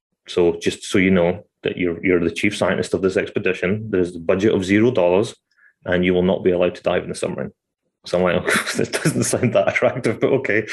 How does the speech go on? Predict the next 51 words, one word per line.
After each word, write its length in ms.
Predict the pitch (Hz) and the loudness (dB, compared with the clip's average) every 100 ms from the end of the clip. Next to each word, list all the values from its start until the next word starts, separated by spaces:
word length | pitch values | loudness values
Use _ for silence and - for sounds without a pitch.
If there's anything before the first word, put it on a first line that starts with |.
| - - - - | -10 -10 -10 0
You 100 | 104 | 2
know, 140 | 95 | 4
I, 260 | - 117 113 | 2 2 2
I 20 | |
know 180 | 117 120 | 4 4
enough 240 | 110 104 | 2 0
about 180 | 101 - | -2 -2
it. 60 | - | 0
So 200 | 113 - | 0 2
my, 200 | 123 131 | 0 2
my, 220 | 120 123 117 | 2 0 2
my, 260 | 110 110 98 | 0 0 0
my 80 | 104 | -4
feeling 420 | - 107 104 - - - | -2 -2 -2 -6 -12 -4
when 160 | 101 | -2
I 60 | 85 | 0
joined 400 | - 107 95 85 | 2 2 2 0
was 180 | 90 - | -4 -4
that 120 | - | -8
the 120 | 90 - _ _ - _ _ - | -8 -10 _ _ -20 _ _ -4
I 40 | |
don't 100 | 90 | -2
know, 60 | 82 | -2
it 80 | - | 0
came 220 | 113 107 | 0 2
quite 240 | - 104 | 2 0
evident 320 | 95 98 95 | 0 0 0
early 220 | 92 87 87 | 0 2 2
on 160 | 90 | 2
that 100 | 87 | 0
it 40 | 90 | -4
was 100 | - | -4
still 220 | 107 87 | 0 0
a 60 | 87 | 2
very 220 | 98 85 | 0 0
experimental 500 | 85 - 87 87 90 | -2 -4 -4 -4 -8
submarine 460 | - 82 87 90 90 | -4 -4 -2 -4 -2
and 180 | 90 | -2
it 180 | - - | -2 -2
might 200 | 95 92 | -2 -2
not 180 | 90 - | -2 -4
produce 300 | - - 87 | -6 -4 -2
anything 420 | 92 90 87 87 - | 0 -2 -2 -6 -8
particularly 420 | - 90 90 90 | -4 -4 0 -2
interesting. 340 | - - 87 - - - - - _ _ - | -2 -8 -8 -10 -16 -20 -20 -20 _ _ -4
But 100 | - | 0
the 80 | |
landers 420 | 98 98 104 - - | 2 4 2 0 0
were 100 | 87 | 0
really 160 | 85 | 0
good. 200 | - - | 0 -6